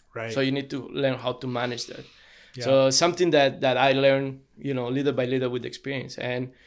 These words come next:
Speaker 2: as I said again, you know, learning more about the culture of this country and the sports and, and news, everything that helped me to manage that.
Speaker 1: Mm-hmm.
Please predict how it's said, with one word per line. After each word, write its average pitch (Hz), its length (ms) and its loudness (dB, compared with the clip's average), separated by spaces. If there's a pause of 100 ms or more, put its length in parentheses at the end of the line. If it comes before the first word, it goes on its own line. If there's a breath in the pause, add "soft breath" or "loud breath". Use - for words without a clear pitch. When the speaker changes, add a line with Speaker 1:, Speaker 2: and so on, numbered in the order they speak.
(800 soft breath)
Speaker 2:
as 135 160 0
I 147 60 4
said 139 220 2
again, 123 420 0
you 135 120 -4
know, 127 240 -4 (580)
learning 151 460 2
more 139 200 2
about 123 640 0
the 127 140 -12
culture 135 380 -4
of 127 100 -6
this 127 160 -4
country 135 680 -4
and 120 580 -8
the 117 80 -12
sports 135 500 2
and, 127 260 -6
and 127 220 -4
news, 139 280 -2
everything 131 440 -4
that 123 220 -2
helped 123 220 -6
me 117 120 -8
to 117 200 -12
manage 120 360 -8
that. 131 160 -10
Speaker 1:
Mm-hmm. 120 300 -12